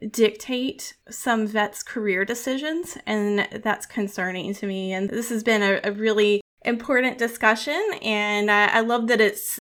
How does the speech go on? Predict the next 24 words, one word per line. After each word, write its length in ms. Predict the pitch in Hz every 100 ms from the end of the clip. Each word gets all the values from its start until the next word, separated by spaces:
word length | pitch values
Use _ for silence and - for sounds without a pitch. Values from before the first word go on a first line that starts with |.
| -
evidence-based. 840 | 214 220 240 233 - 226 262 -
You 80 | 247
know, 140 | 214 202
we, 220 | 202 -
we 260 | 220 208 190
extrapolated 880 | - - 254 247 247 226 214 214
on 360 | 202 202 202 208
some 200 | - 214
things, 580 | 202 196 190 233 302 -
you 100 | -
know, 100 | 214
based 380 | 208 202 214 -
on 180 | 208 202
the 120 | 190
evidence, 560 | 202 190 196 202 - -
but 260 | 202 190 - _ -
I 140 | 208
like 260 | 202 202 202
that 160 | 196
it, 220 | 196 190 -
it's 420 | 202 - - -
started 520 | - 226 202 202 196 196
with 340 | 190 196 - -
evidence-based 920 | 233 214 208 - - 190 277 - -